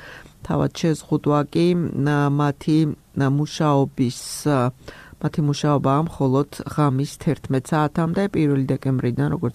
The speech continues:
გითხარით, ეს შეზღუდვა უქმდება. პროგრამის ბოლოს გეტყვით, რომ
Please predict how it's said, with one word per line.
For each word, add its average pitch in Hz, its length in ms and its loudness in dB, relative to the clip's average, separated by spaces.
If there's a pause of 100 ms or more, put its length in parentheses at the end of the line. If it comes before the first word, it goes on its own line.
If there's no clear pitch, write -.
გითხარით, 123 480 -4
ეს 123 80 -4
შეზღუდვა 127 600 -2 (360)
უქმდება. 120 560 -2 (680)
პროგრამის 190 400 0
ბოლოს 190 240 4
გეტყვით, 170 480 -2
რომ 156 140 2